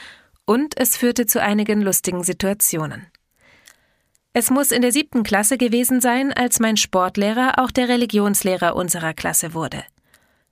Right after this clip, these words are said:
Ein Hühne von Mann, mit einer kräftigen Baritonstimme. Eher furchteinflößend. Ich wunderte mich, dass er Religionslehrer war. Irgendwie passte das gar nicht zu ihm.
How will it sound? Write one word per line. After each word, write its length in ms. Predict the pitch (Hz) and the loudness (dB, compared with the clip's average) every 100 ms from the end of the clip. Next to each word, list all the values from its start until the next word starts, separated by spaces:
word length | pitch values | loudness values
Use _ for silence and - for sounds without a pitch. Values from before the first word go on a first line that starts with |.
| - | -4
Ein 180 | 196 196 | -2 0
Hühne 360 | 196 240 190 | 2 2 0
von 240 | 165 185 180 | -2 -4 -2
Mann, 300 | 175 156 - _ - | -2 -4 -12 _ -4
mit 180 | 202 - | -2 0
einer 200 | 196 190 | 0 0
kräftigen 520 | - 208 - 175 185 | 0 -2 -4 -4 0
Baritonstimme. 760 | 202 180 - 156 - 165 147 - _ _ _ _ _ _ - | 0 -2 -6 -6 -4 -6 -12 -14 _ _ _ _ _ _ -2
Eher 300 | 208 226 220 | 0 2 0
furchteinflößend. 1040 | - 240 208 175 160 - 147 - - - _ _ _ - - - _ | 0 -2 0 -4 -4 -6 -4 -4 -6 -12 _ _ _ -20 -20 -20 _
Ich 200 | 262 233 | -4 0
wunderte 400 | 285 277 220 196 | 2 2 2 0
mich, 220 | 175 175 | 0 0
dass 160 | - 175 | 0 0
er 140 | 185 | 2
Religionslehrer 840 | 175 175 185 190 196 185 170 170 165 | 0 0 0 0 0 0 2 0 2
war. 240 | 170 170 _ _ _ - | 0 -2 _ _ _ -2
Irgendwie 380 | 226 233 226 240 | 0 2 0 0
passte 340 | 254 247 214 | 2 0 0
das 180 | 185 175 | 0 0
gar 160 | 175 165 | 0 -2
nicht 220 | 160 - | -2 -4
zu 100 | - | -4
ihm. 280 | 165 151 | -4 -8